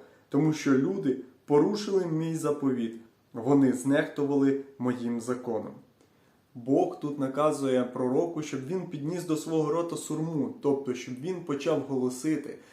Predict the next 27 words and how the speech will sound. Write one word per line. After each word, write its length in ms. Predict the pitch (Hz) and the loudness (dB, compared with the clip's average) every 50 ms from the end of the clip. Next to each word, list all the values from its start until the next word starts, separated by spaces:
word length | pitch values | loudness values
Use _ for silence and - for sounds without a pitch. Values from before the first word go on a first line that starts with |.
| - _ _ | -20 _ _
промовляти, 880 | - 143 143 139 135 135 135 147 170 190 190 190 - 156 147 139 139 - - - - _ - | 2 4 4 4 4 4 4 4 4 4 2 2 2 0 0 0 0 -4 -10 -16 -20 _ -2
е, 540 | - 135 127 127 127 127 123 123 120 120 120 - | 2 4 6 6 8 8 6 6 4 2 0 0
людям, 500 | 139 139 160 185 190 170 160 156 147 139 | 0 0 2 2 2 2 0 2 2 2
які 220 | 131 123 - 147 | 0 0 0 -2
його 160 | 139 135 139 | -2 0 2
оточують, 580 | 139 135 135 165 175 170 170 - 156 151 - - | 2 2 2 2 0 0 0 0 -2 -2 -2 -2
про 180 | - 147 147 143 | 0 2 2 4
небезпеку, 800 | 143 139 131 135 135 127 - - - - 165 180 175 180 - 135 | 4 4 2 2 0 -2 -4 -2 2 4 4 4 4 2 -2 -2
яка 280 | 131 127 127 - 127 | -2 -2 -2 -2 -2
чатує 500 | 127 - 127 117 - - 143 139 131 127 | -2 -2 -4 -6 -4 -2 0 2 2 2
на 160 | 123 120 117 | 0 0 -2
них. 240 | 117 110 104 101 101 - - _ _ _ _ _ _ _ _ _ _ _ _ _ _ _ _ _ _ _ _ _ _ _ _ _ _ | -4 -6 -6 -10 -12 -16 -20 _ _ _ _ _ _ _ _ _ _ _ _ _ _ _ _ _ _ _ _ _ _ _ _ _ _
Вони 300 | 120 120 143 170 180 190 | 0 4 4 6 8 6
голосять 520 | 190 160 175 170 170 170 - 196 196 190 - | 6 6 4 2 2 2 2 2 2 2 2
до 120 | 170 175 | 0 0
мене: 320 | 180 185 180 151 135 120 | 2 2 2 2 2 2
«Боже 600 | 113 117 117 123 151 180 190 202 196 190 185 185 180 | 0 -2 -4 0 4 4 6 6 4 2 0 -2 0
наш, 440 | 180 180 165 135 113 - - - - - _ | 0 2 2 2 2 0 -4 -10 -18 -14 _
ми 320 | - 131 139 156 165 165 156 | -4 0 2 2 4 4 4
Ізраїль, 580 | 147 139 139 135 139 165 175 170 147 123 107 - - - - - - | 4 4 2 2 2 2 4 4 4 4 2 0 -4 -10 -18 -14 -8
і 100 | 160 147 | -4 -4
знаємо 540 | 127 - 143 147 156 156 156 151 151 143 139 | -4 0 2 4 6 6 6 4 2 0 -2
тебе». 520 | 143 143 139 139 131 127 117 101 - - - - _ _ _ _ _ _ _ | -2 -2 -2 0 2 2 2 2 0 -4 -10 -18 _ _ _ _ _ _ _
Але 220 | - 147 147 156 | 4 6 8 8
Ізраїль 540 | 147 151 147 143 151 180 190 196 185 165 151 | 6 6 2 0 2 6 8 8 8 6 4
відкинув 520 | 143 143 - - - 185 185 170 151 139 - | 0 -4 -6 -6 -4 -4 -2 0 0 -2 -2
те, 440 | - - 185 190 202 196 185 - | -2 0 4 4 6 4 4 2